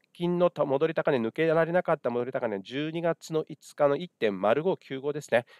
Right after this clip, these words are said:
えー、ここがどうしても抜けられなかったんですけども、ここを上抜けまして、一点丸六七三まで買い上げられたんですけれども、その後の下押しが一点丸六一一ですね。えー、やはり十二月五日の一点丸五九五が今度はサポートレベルになってきていると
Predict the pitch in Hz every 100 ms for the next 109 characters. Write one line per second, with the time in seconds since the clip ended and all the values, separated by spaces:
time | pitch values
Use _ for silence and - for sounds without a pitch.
0 | - 117 120 120 156 165 160 147 110 123
1 | 123 127 - - 90 85 - 104 95 117
2 | 165 151 156 165 165 156 - 156 - 113
3 | 104 98 117 180 208 - 92 101 139 185
4 | - 180 180 175 190 123 98 95 92 98
5 | 92 82 85 - 90 127 131 - - _
6 | - 170 185 190 185 - 175 175 170 156
7 | 190 - - 95 98 110 156 165 - -
8 | - 110 - 147 - 143 139 - 110 -
9 | - _ _ - 120 120 117 131 117 113
10 | 123 143 143 139 131 127 131 - 107 101
11 | 117 131 113 - 131 123 127 123 - 147
12 | 113 147 135 - 92 - 110 107 98 87
13 | 87 - - 127 113